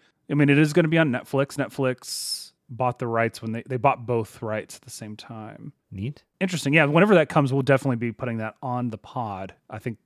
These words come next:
Speaker 1: we both really love that film. It was, what, our second film? Fourth film that we
Speaker 2: Second or
Speaker 1: reviewed?
Speaker 2: third.
Speaker 1: I'm looking it up. I have the official schedule loading on my other screen here. Episode two.
Speaker 2: 'Cause I, I think episode three, Don't Tell Me, Don't Tell Me, Don't Tell Me, is,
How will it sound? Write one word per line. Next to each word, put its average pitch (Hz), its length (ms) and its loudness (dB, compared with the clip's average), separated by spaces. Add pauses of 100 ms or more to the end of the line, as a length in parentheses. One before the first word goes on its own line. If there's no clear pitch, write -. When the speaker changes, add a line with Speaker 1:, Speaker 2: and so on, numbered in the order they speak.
Speaker 1:
we 120 140 -8
both 113 320 -4
really 120 360 0
love 110 260 -4
that 104 180 -6
film. 107 440 -6 (160)
It 156 40 -4
was, 143 140 2
what, 143 140 2
our 113 80 0
second - 400 -6
film? 240 240 -4
Fourth 180 340 -4
film 247 260 -6 (280)
that 175 60 -10
we 175 100 -4
Speaker 2:
Second 180 100 0
or 170 60 -2
Speaker 1:
reviewed? 226 220 -8
Speaker 2:
third. 98 200 -12 (340)
Speaker 1:
I'm 123 160 -8
looking 120 280 -10
it 117 80 -8
up. 180 220 -8 (200)
I 127 80 2
have 117 220 6
the 107 100 0
official 123 460 -2
schedule 117 580 -6
loading 110 300 -4
on 101 100 -10
my 101 140 -12
other 95 160 -16
screen 110 360 -14
here. 117 280 -12 (180)
Episode 180 540 2
two. 104 380 -6 (260)
Speaker 2:
'Cause 113 120 -14
I, 123 140 -4
I 127 60 0
think 160 240 -6
episode 151 400 -4
three, 127 160 -10
Don't 123 180 -6
Tell 123 140 -4
Me, 120 80 -8
Don't 120 160 -10
Tell 135 160 -8
Me, 127 60 -8
Don't 120 160 -8
Tell 139 160 -10
Me, 135 180 -12
is, 175 1300 -10